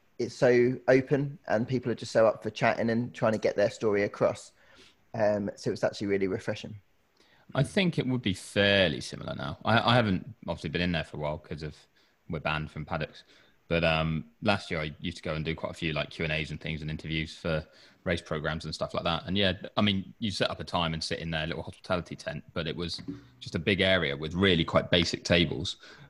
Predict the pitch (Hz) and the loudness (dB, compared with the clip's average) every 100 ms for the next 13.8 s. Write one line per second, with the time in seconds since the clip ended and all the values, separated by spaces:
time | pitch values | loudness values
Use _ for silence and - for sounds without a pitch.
0 | _ 95 - 107 98 90 87 139 - 78 | _ 4 6 4 6 6 6 6 4 0
1 | - - 90 87 82 85 82 87 90 - | -6 0 2 2 2 2 2 4 2 4
2 | 82 78 87 80 104 - _ _ _ _ | 2 4 4 4 0 -4 _ _ _ _
3 | _ _ - - 92 98 95 90 82 95 | _ _ -6 2 4 6 4 4 2 2
4 | 87 80 82 87 82 80 80 - - - | 4 4 4 4 4 2 -2 -4 -10 -4
5 | 90 - 92 90 85 82 85 85 85 85 | -2 2 2 4 2 2 4 4 6 2
6 | 80 78 78 78 - - - 85 85 85 | 0 -2 -2 -4 -8 -8 2 4 6 4
7 | 82 85 82 82 85 85 82 82 85 - | 4 4 4 2 0 0 2 0 0 -2
8 | 82 82 80 - 92 90 101 - - - | 0 0 0 -2 -2 -2 -2 -2 0 2
9 | 90 - 92 78 - 95 87 82 - 98 | 2 0 -6 -4 -2 0 0 -2 -2 0
10 | 85 82 87 85 82 85 80 90 - - | 2 0 0 0 0 0 0 0 -2 -6
11 | - 76 _ - - - - 85 85 78 | -12 -12 _ -20 -20 -18 -6 -2 -2 -4
12 | - 87 95 85 87 82 80 - - 80 | -6 0 2 2 2 2 -2 -8 -4 -2
13 | - - - - 85 - 87 80 | -2 -6 -4 0 0 2 0 0